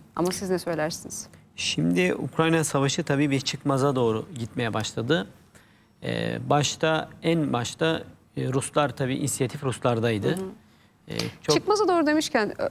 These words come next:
Speaker 1: öngörünüz bu kadar süreceği konusunda
Speaker 2: Evet.
Speaker 1: sürer demiş miydiniz? Bilmiyorum,
Speaker 2: Evet.
Speaker 1: hiç sorulmuş muydu size belki ekranlarda ama hani sizin fikriniz neydi? Yani iki yılı görür falan diyor muydunuz kendinize?
Speaker 2: Tabii yok. Yani savaşın,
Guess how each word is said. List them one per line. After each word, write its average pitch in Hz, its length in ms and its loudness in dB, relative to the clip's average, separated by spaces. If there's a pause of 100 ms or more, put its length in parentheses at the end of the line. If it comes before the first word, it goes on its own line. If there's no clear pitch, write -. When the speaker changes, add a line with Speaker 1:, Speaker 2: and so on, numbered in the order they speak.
Speaker 1:
öngörünüz 302 560 2
bu 277 40 -4
kadar 269 280 2
süreceği 247 680 0
konusunda 233 440 0
Speaker 2:
Evet. 220 240 -2
Speaker 1:
sürer 247 440 0
demiş 285 280 2
miydiniz? 156 240 0
Bilmiyorum, 190 240 4
Speaker 2:
Evet. 196 100 -2
Speaker 1:
hiç - 60 -8
sorulmuş 208 420 0
muydu 170 180 -2
size 165 280 -2
belki 165 240 -2
ekranlarda - 500 -4
ama 214 140 0
hani 170 100 2
sizin 233 260 0
fikriniz 262 420 -2
neydi? 269 360 -2
Yani - 220 0
iki 240 220 2
yılı 220 160 4
görür 214 220 4
falan 214 340 2
diyor 269 140 2
muydunuz 151 360 -2
kendinize? 151 380 -2
Speaker 2:
Tabii 165 220 4
yok. 156 320 0
Yani 139 300 2
savaşın, 156 540 0